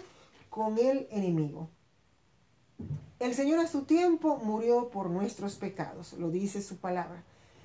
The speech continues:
Él nos salvó, nos halló, nos limpió, rescató y restauró. Él nos buscó porque estábamos perdidos.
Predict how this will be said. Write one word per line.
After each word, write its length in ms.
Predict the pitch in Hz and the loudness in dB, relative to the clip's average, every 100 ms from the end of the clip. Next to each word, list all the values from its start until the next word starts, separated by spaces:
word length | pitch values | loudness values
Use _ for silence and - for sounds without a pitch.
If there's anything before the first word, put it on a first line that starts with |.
| - | -2
Él 340 | 208 226 226 | 4 6 6
nos 200 | 208 202 | 4 2
salvó, 720 | - - 190 170 165 226 330 - - _ - | 0 -2 2 2 6 6 6 2 -16 _ -6
nos 440 | 190 190 185 - 180 | -2 0 0 -2 -4
halló, 420 | 160 143 214 294 | -2 0 0 0
nos 280 | 240 196 165 | 0 -2 0
limpió, 600 | 165 156 196 233 311 - _ _ - | 0 0 2 2 2 -4 _ _ -10
rescató 1000 | - 269 269 - - 240 233 294 381 427 - - | 2 2 2 -4 -2 -2 0 -2 -2 -4 -8 0
y 180 | 339 | 2
restauró. 640 | 311 240 - - 175 156 - - - - - - - - - - | 4 4 2 0 0 0 0 0 0 -10 -20 -20 -20 -20 -6 2
Él 240 | 311 330 | 4 6
nos 220 | 320 311 | 4 2
buscó 600 | 240 262 - 285 320 359 - - _ _ _ _ - | -2 -6 -4 0 2 0 -6 -20 _ _ _ _ -8
porque 300 | 214 214 202 | -6 -2 -2
estábamos 600 | 196 - 208 202 208 202 | -2 0 2 2 0 -2
perdidos. 760 | 196 180 175 165 151 151 - | -2 -2 0 0 -2 -8 -16